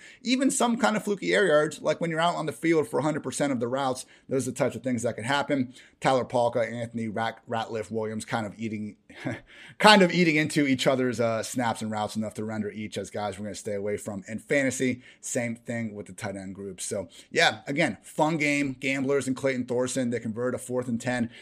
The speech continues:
on the final drive. Had a lot of clutch fourth down conversions late in these games. That was fun to see. Got intercepted, uh, you know, about the Birmingham twenty-five-yard line with just a minute and four seconds remaining in the fourth quarter. So fun-ass Saturday night,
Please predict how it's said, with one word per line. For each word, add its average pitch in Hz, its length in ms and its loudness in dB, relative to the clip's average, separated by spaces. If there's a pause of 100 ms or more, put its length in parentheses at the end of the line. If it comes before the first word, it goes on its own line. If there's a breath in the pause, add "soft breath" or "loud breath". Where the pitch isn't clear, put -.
(100)
on 120 120 -2
the 117 60 -2
final 123 340 2
drive. 123 380 2
Had 208 160 2
a - 40 0
lot 147 380 4
of 123 140 0
clutch 139 400 0
fourth 131 260 -2
down 120 240 0
conversions 113 480 -6
late 120 160 -2
in 113 80 -4
these 104 140 -6
games. 127 360 -4 (280 loud breath)
That 120 120 0
was 120 140 -2
fun 120 220 -2
to 110 60 -4
see. 143 440 0 (160 loud breath)
Got 127 240 4
intercepted, 120 560 -2
uh, 110 240 -2
you 113 80 -4
know, 107 160 -2
about 110 300 -4
the 107 40 -12
Birmingham 110 480 -4
twenty-five-yard 110 800 -6
line 95 200 -10
with 90 80 -16
just 113 200 -10 (100)
a 95 40 -12
minute 110 260 -4
and 101 160 -10
four 110 180 -4
seconds 101 360 -8
remaining 107 400 -6 (200 loud breath)
in 110 120 -6
the 107 80 -6
fourth 113 280 -4
quarter. 110 280 -2
So 98 140 -10
fun-ass 170 520 4
Saturday 147 380 6
night, 131 360 2